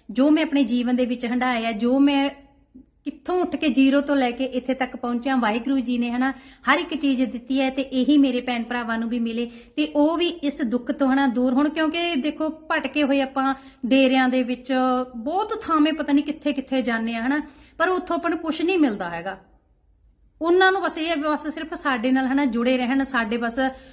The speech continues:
ਕੋਈ ਕਹਿੰਦਾ ਪੰਜ ਹਜ਼ਾਰ ਚੜਾ ਜਾਓ, ਕੋਈ ਕਹਿੰਦਾ ਦਸ ਹਜ਼ਾਰ ਚੜਾ ਜਾਓ। ਤੁਸੀਂ ਥੋੜ੍ਹਾ ਜਿਹਾ ਨਾ, ਜਦੋਂ ਗੁਰਬਾਣੀ ਦੇ ਨਾਲ ਖੁਦ ਜੁੜੋਗੇ, ਦੇਖੋ, ਕਿਧਰੇ ਤੁਹਾਨੂੰ ਜਾਣ ਦੀ ਲੋੜ ਨਹੀਂ, ਖੁਦ ਗੁਰਬਾਣੀ ਦੇ ਨਾਲ ਜੁੜੋਗੇ ਨਾ,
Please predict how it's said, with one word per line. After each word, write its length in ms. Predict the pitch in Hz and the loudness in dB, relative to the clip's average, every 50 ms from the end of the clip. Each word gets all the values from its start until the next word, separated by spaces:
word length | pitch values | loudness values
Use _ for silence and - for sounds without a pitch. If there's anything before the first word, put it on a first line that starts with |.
| - - | -8 -2
ਕੋਈ 100 | 269 269 | -2 -2
ਕਹਿੰਦਾ 380 | 247 - - - - 262 262 277 | -2 -4 -6 -2 0 2 2 2
ਪੰਜ 260 | 269 254 233 233 240 | 2 2 0 0 0
ਹਜ਼ਾਰ 220 | 226 247 240 233 | 0 0 0 0
ਚੜਾ 300 | 240 240 269 269 277 269 | -2 -2 -2 0 2 2
ਜਾਓ, 120 | 262 254 247 | 2 0 0
ਕੋਈ 120 | 254 247 | -2 -2
ਕਹਿੰਦਾ 200 | 226 240 247 254 | -2 -2 -2 -2
ਦਸ 280 | 233 214 220 214 220 240 | -2 -2 -2 -4 -4 -4
ਹਜ਼ਾਰ 300 | 220 233 233 226 220 220 | -6 -4 -4 -4 -4 -6
ਚੜਾ 300 | 220 254 254 254 254 240 | -6 -4 -2 -2 0 0
ਜਾਓ। 140 | 220 254 254 | 0 -2 -2
ਤੁਸੀਂ 460 | 254 - - - - 359 269 415 415 415 | -4 -6 -20 -16 -12 -8 -4 -4 -4 0
ਥੋੜ੍ਹਾ 360 | - 285 302 349 359 349 330 | 0 0 2 2 2 0 0
ਜਿਹਾ 140 | 311 311 320 | 0 0 0
ਨਾ, 100 | 311 330 | 0 0
ਜਦੋਂ 240 | 302 311 302 320 302 | 0 -2 -2 -2 0
ਗੁਰਬਾਣੀ 520 | 254 269 269 262 240 233 220 220 233 240 | 2 2 4 4 2 2 0 0 0 0
ਦੇ 100 | 214 247 | 0 0
ਨਾਲ 200 | 240 233 233 240 240 - | 0 -2 -2 -4 -6 -4
ਖੁਦ 200 | - 247 285 381 | -2 0 0 2
ਜੁੜੋਗੇ, 400 | 294 277 269 226 226 226 214 214 | 4 2 2 2 0 -2 -2 -4
ਦੇਖੋ, 200 | 220 262 - 381 | -4 -2 -4 -4
ਕਿਧਰੇ 440 | - - - - - 269 247 311 311 | -6 -8 -10 -6 -4 -4 -2 -4 -4
ਤੁਹਾਨੂੰ 300 | 349 339 320 294 285 240 | -2 0 2 2 2 4
ਜਾਣ 240 | 262 254 233 220 | 2 0 0 0
ਦੀ 120 | 220 214 254 | -2 -2 -2
ਲੋੜ 220 | 240 233 226 220 | -2 -2 -2 0
ਨਹੀਂ, 100 | 247 277 | -2 -2
ਖੁਦ 220 | - - - 277 302 | -2 -2 -4 -2 -2
ਗੁਰਬਾਣੀ 520 | 302 311 320 285 240 240 226 220 226 240 | 0 0 0 2 2 0 0 0 0 0
ਦੇ 120 | 233 254 | 0 0
ਨਾਲ 160 | 247 233 233 220 | 0 0 -2 -2
ਜੁੜੋਗੇ 420 | - 208 202 208 233 240 233 240 | -2 -4 -4 -4 -2 -2 0 0
ਨਾ, 140 | 254 277 | 0 -2